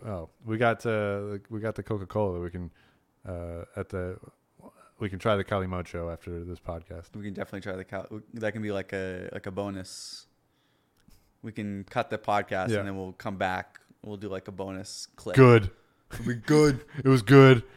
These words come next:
Speaker 2: It's good. So, um, yeah.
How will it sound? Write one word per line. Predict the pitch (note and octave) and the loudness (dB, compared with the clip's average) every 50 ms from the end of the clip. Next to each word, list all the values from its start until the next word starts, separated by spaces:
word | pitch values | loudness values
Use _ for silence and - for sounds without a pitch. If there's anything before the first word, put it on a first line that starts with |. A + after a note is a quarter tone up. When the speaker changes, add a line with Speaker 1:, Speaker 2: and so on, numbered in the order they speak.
| - - C3+ | -20 -20 -20
Speaker 2:
It's | C#3+ - | -20 -20
good. | - - G#2+ G#2 G2 G#2 G2+ _ _ _ _ _ _ _ - - - _ _ _ _ _ | -14 -10 -10 -10 -10 -12 -18 _ _ _ _ _ _ _ -20 -20 -20 _ _ _ _ _
So, | - - B2+ B2 A#2+ A#2+ A#2+ A#2+ | -12 -4 0 2 2 4 4 4
um, | B2 B2 B2 B2+ B2+ B2+ B2+ B2+ B2+ B2+ B2 B2 A#2+ _ _ _ _ _ _ _ _ _ _ _ _ _ _ _ _ _ _ _ _ _ | 4 4 6 6 4 4 4 2 2 0 -4 -8 -10 _ _ _ _ _ _ _ _ _ _ _ _ _ _ _ _ _ _ _ _ _
yeah. | A#2+ A#2+ D#3 G#3+ B3+ | -8 -6 -6 -6 -8